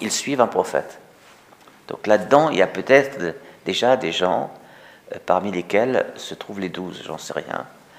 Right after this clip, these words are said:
En tout cas, il appela ceux qu'il voulait. Ce qui est important, c'est le ceux qu'il voulait. Et en plus, ceux qu'il voulait, ils vinrent auprès de lui. Et il en institua douze.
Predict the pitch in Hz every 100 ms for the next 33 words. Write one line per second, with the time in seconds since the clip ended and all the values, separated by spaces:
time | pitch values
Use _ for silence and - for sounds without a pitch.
0 | - - - - - 175 135 - 98 101
1 | - - 143 143 - 131 131 107 98 80
2 | 92 90 78 - - - _ _ _ _
3 | _ _ _ _ _ _ _ _ _ -
4 | - - - 107 107 104 107 135 139 98
5 | 92 90 117 120 101 87 85 78 78 -
6 | _ _ _ _ _ _ _ - 98 95
7 | - 151 - - - 131 135 101 90 90
8 | 110 147 160 - - - - 98 85 107
9 | 98 80 - - - - - 82 76 71
10 | 78 - _ _ _ _ _ _ _ _
11 | _ _ _ _ - _ 104 120 - 107
12 | 98 95 98 - 85 - 101 80 90 82
13 | 73